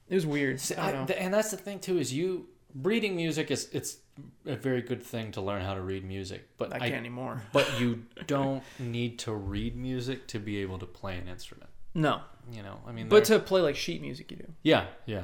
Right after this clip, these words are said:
Speaker 1: Yeah.
Speaker 2: But, like, to make your own, like, to learn to play the instrument itself,
Speaker 1: Yeah.
Speaker 2: you don't need
Speaker 1: You just gotta learn, like, the
Speaker 2: Yeah.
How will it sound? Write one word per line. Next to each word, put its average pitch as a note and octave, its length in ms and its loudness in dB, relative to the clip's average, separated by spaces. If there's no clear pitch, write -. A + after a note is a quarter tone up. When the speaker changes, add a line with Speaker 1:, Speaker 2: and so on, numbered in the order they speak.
Speaker 1:
Yeah. - 220 -10
Speaker 2:
But, A2 100 -2
like, G#2 180 0
to - 80 -8
make A2+ 280 -6
your A#2 120 -2
own, A2 140 -4
like, A2+ 220 0
to B2 100 0
learn D3+ 520 2
to B2+ 120 0
play A#2 480 2
the G#2 200 -2
instrument G2+ 460 -6
itself, A2+ 540 -4
Speaker 1:
Yeah. G#2+ 40 -10
Speaker 2:
you G#2+ 120 -2
don't G2 180 -2
need F#2+ 340 -4
Speaker 1:
You E3+ 60 2
just D#3 100 2
gotta D3 140 2
learn, C3+ 180 -4
like, A#2+ 200 -8
the A#2 240 -6
Speaker 2:
Yeah. A#2+ 260 -2